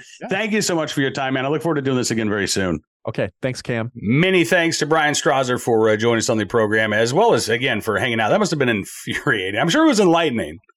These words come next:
Speaker 2: just to hear what the anti-gunners had to say. "Oh, really? Okay, so that's where you stand." But I don't know if I could have kept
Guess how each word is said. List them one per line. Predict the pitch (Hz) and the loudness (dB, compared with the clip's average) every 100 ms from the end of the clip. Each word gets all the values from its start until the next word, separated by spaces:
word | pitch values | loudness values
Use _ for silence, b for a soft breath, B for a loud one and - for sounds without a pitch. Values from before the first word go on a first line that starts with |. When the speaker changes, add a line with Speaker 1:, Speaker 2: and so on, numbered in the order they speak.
| _ B B B B B - | _ B B B B B -4
Speaker 2:
just | 151 | 0
to | 165 | 2
hear | 165 | 2
what | 156 | 4
the | 151 | 2
anti-gunners | 143 139 135 127 | 2 0 0 2
had | |
to | 131 | 2
say. | 143 | 2
"Oh, | 151 202 202 165 120 | 0 0 0 0 0
really? | 147 165 | -2 -4
Okay, | - 127 | -6 -8
so | 117 | -6
that's | 151 135 | -8 -2
where | 101 | -4
you | |
stand." | - 90 82 | -2 -4 -2
But | 104 107 - | -2 -2 -4
I | 127 151 165 160 156 | -2 0 0 0 0
don't | 143 139 127 - | 2 2 0 -4
know | 123 113 110 | 0 2 2
if | - | 0
I | 98 | -2
could | 92 101 | -2 -2
have | 85 78 87 _ | -2 -4 -6 _
kept | - 87 | -4 -4